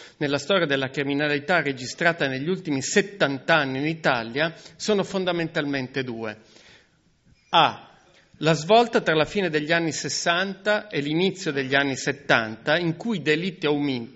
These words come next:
aumentano nel complesso vistosamente. In particolare, i furti quasi quadruplicano nel giro di pochi anni,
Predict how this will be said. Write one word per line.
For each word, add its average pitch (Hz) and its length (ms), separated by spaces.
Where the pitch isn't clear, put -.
aumentano 151 800
nel 156 220
complesso 156 800
vistosamente. 139 1120
In 185 160
particolare, 165 960
i - 100
furti 220 520
quasi 135 360
quadruplicano 135 880
nel 131 200
giro 151 240
di 131 100
pochi 131 360
anni, 113 540